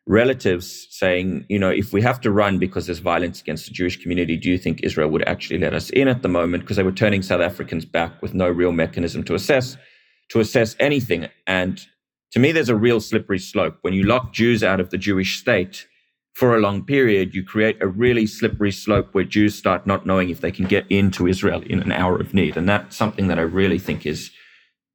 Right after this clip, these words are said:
is a precedent we've never seen in the, in the, since the establishment of the state, and is a big, big issue.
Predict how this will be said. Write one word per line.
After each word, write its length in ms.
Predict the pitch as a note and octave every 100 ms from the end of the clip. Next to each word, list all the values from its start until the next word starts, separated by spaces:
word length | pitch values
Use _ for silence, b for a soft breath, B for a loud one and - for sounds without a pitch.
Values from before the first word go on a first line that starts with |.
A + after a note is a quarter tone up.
| -
is 80 | G#2+
a 60 | A#2+
precedent 520 | - C#3 C3+ B2 G#2
we've 140 | G#2
never 200 | A2 G#2+
seen 240 | G2+ G#2+ G2
in 120 | F2
the, 100 | F2 - -
in 120 | G2
the, 180 | F2 E2 -
since 280 | - G#2
the 80 | G2+
establishment 640 | F#2 - E2+ F2+ - F#2+ F2
of 120 | -
the 40 |
state, 400 | G#2 - F2 F2+
and 100 | F2+
is 120 | F2+ F2+
a 40 |
big, 320 | F2 G2 F#2
big 260 | - F2 - - _ _ _ _ _
issue. 400 | - G#2+ - -